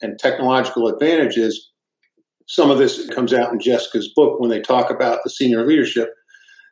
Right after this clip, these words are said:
There is this unsatiable desire to have rapid, accurate information. And when you're dealing with and by and through a surrogate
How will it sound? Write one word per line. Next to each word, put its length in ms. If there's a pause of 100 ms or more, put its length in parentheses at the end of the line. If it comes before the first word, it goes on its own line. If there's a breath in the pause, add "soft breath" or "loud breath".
(120 soft breath)
There 200
is 160
this 440 (420)
unsatiable 800
desire 640
to 100
have 300
rapid, 680 (400)
accurate 560
information. 720
And 140
when 100
you're 160
dealing 460
with 320 (480)
and 180
by 340
and 280
through 580
a 60
surrogate 560